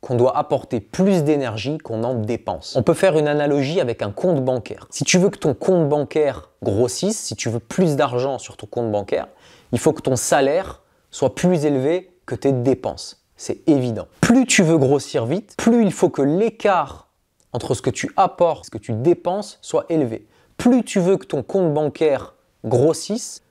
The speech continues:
plus il faut que l'écart entre ton salaire et tes dépenses soit important. C'est logique. Quand on veut grossir vite, on est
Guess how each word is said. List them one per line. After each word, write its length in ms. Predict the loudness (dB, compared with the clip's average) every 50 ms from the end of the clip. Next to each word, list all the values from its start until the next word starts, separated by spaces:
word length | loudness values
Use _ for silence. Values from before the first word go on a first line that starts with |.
| _ _ _ -2
plus 220 | 2 4 4 4
il 80 | 4 2
faut 160 | 2 0 0
que 120 | 2 2 0
l'écart 580 | 2 4 4 2 2 0 -2 0 0 0 -2
entre 380 | -4 -6 -8 -6 -8 -8 -8 -8 _ _ _ _ -6
ton 140 | -4 -4 -2
salaire 640 | -2 0 0 2 2 2 2 0 -2 -4 -6 -20 _ _ _ _ _ _ _ _ -2
et 80 | -2 2
tes 160 | 2 2 4
dépenses 540 | 4 2 2 2 0 -2 -2 -2 -6 -10 -10
soit 300 | -6 -2 0 0 0 0
important. 420 | -2 -2 -2 -4 -6 -6 -16 -16 _ _ _ _ _ _ _ _
C'est 160 | -6 0 2 4
logique. 400 | 4 4 2 -2 -8 -10 -4 0
Quand 220 | 2 2 4 4
on 60 | 4 4
veut 100 | 6 4
grossir 420 | 4 4 2 2 2 0 2 2
vite, 280 | 2 2 0 -2 -4 -4
on 140 | -2 0 0
est 140 | 0 -2